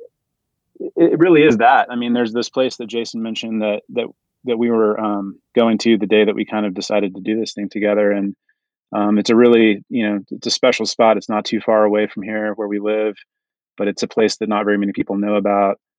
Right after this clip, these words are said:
Um, it's a really wild place, you know, um, four or five miles in, four or five miles out from the car, um,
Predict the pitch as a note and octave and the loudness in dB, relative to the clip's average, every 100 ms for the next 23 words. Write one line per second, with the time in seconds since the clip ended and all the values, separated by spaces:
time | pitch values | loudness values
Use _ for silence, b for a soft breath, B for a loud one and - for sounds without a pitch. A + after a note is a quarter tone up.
0 | _ - G#2+ G2+ G2 G2+ - G#2 G#2+ G#2 | _ -6 -4 -2 -2 -4 -4 2 4 4
1 | G2+ G2+ G2 - G#2 G2 - - - G2+ | 4 2 2 0 2 2 0 -4 -4 -4
2 | G2+ G2 - G#2+ G#2 G2+ G2 F#2+ _ _ | -4 -6 -10 -8 -6 -6 -8 -12 _ _
3 | _ _ _ - G#2+ A2+ G#2+ G2+ G#2 G2+ | _ _ _ 0 2 4 2 4 2 2
4 | G2+ G2+ G2+ G2 - G#2 G#2+ G2+ G2+ G2+ | 0 0 0 -2 -4 -4 0 0 0 -4
5 | G2 G2 G2+ G2 F#2+ G#2 G2+ G2+ G2+ _ | 0 0 -2 -6 -8 -2 0 0 -2 _
6 | _ _ _ - G2+ G2 G2 F#2+ G2 | _ _ _ -6 -2 -2 -2 -6 -10